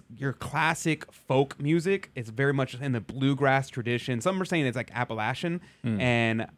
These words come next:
Speaker 1: I don't know.
Speaker 2: Yeah, I get that vibe.
Speaker 1: It's, it, yeah, it kinda gets that vibe, and maybe some are saying it's more like outlaw music. I also really like, you know, Johnny Cash kind of way of doing things. Um,
Speaker 2: Hmm.
Speaker 1: the, the classic, uh, "What you need for a country song is three chords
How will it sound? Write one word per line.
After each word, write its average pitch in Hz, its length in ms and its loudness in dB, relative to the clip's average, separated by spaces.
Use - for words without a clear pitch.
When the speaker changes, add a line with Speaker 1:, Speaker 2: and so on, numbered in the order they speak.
Speaker 1:
I 120 440 0
don't 185 140 -6
know. 220 240 0
Speaker 2:
Yeah, 196 80 2
I - 60 -2
get 107 140 -4
that 95 140 -2
vibe. - 120 -6
Speaker 1:
It's, 98 120 -8
it, 120 180 -8
yeah, 123 160 2
it - 40 -6
kinda 202 160 0
gets 147 220 -2
that 139 160 0
vibe, 117 340 2
and 107 640 -6
maybe 135 240 2
some 143 240 -2
are 131 80 0
saying 127 240 -2
it's 113 120 -4
more 123 120 0
like 110 140 -2
outlaw 131 400 2
music. 127 480 2
I 120 80 0
also 123 220 -4
really 117 140 -6
like, 110 120 -8
you 110 160 -2
know, 101 200 -4
Johnny 107 280 -6
Cash 110 420 -4
kind 113 220 -8
of 98 60 -10
way 104 380 -4
of 95 160 -16
doing 107 240 -4
things. 101 340 -6
Um, 101 220 -2
Speaker 2:
Hmm. - 40 -6
Speaker 1:
the, 92 280 -8
the 92 300 -10
classic, 139 600 0
uh, 104 180 -10
"What 127 300 0
you 160 80 2
need 156 220 2
for 151 80 -2
a 139 40 -2
country 151 260 0
song 147 300 0
is 120 140 -4
three 160 240 2
chords 165 600 2